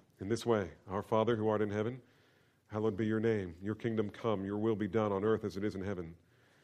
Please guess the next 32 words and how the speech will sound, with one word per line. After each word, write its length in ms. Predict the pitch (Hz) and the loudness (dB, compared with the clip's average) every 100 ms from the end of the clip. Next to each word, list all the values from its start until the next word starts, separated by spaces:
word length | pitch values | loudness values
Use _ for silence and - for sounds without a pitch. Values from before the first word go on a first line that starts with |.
| _ _ _ _ _ | _ _ _ _ _
"Give 160 | 107 160 | 6 8
us 120 | 165 | 8
this 160 | 165 156 | 6 8
day 200 | 160 156 | 12 12
our 120 | 147 | 12
daily 340 | 143 147 143 | 10 8 8
bread, 300 | 123 143 139 | 8 8 10
and 140 | 120 110 | 6 4
forgive 260 | 120 123 | 2 4
us 160 | 127 - | 4 4
our 100 | 113 | 2
debts 340 | 98 123 110 | 6 4 4
as 140 | 101 104 | -4 -2
we 160 | 110 | 2
also 300 | 110 117 113 | 4 2 0
forgive 420 | 101 104 101 104 - - - _ _ | -2 -2 0 -2 -2 -20 -20 _ _
our 180 | 107 104 | -2 0
debtors, 440 | 92 113 101 90 | 4 4 4 -2
and 80 | 95 | -8
do 60 | 90 | -4
not 220 | 98 101 | -4 -2
lead 160 | 104 104 | -4 -4
us 140 | 104 | -6
into 140 | 104 | -8
temptation, 680 | 107 117 107 98 95 - 98 - _ _ _ _ | -6 -6 -6 -6 -6 -10 -16 -20 _ _ _ _
but 100 | 87 | -10
deliver 360 | 98 104 98 95 | -4 -2 0 -2
us 80 | - | -4
from 180 | 95 | -10
the 60 | 92 | -8
evil 260 | 101 85 82 | -10 -10 -10
one." 160 | 76 | -12